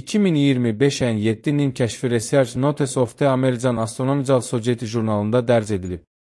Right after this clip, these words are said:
Araşdırma müəllifləri Carlos de la Fuente Marcos və Raul de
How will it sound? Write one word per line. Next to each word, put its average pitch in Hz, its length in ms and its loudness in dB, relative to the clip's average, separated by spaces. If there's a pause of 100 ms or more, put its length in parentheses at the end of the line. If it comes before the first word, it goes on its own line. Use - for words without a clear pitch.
(160)
Araşdırma 170 580 2
müəllifləri 143 800 2
Carlos 139 440 0
de 135 40 0
la 110 200 2
Fuente 131 400 -4
Marcos 131 640 0
və 107 160 0
Raul 143 260 2
de 131 80 2